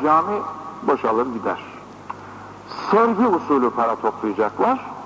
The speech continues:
ve sonunda da bir tutanak tutulacak, bir makbuz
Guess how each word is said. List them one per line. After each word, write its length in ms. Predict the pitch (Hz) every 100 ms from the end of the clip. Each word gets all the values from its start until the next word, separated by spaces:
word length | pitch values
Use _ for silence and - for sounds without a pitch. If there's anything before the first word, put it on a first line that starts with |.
| - - - - - - - - - -
ve 120 | 202 202
sonunda 480 | 226 226 214 185
da 220 | 165 185 - - - - - - -
bir 80 |
tutanak 520 | 233 196 185 170 147 -
tutulacak, 560 | 135 127 120 113 170 - - - - - - - -
bir 100 | 196
makbuz 420 | 170 151 - 139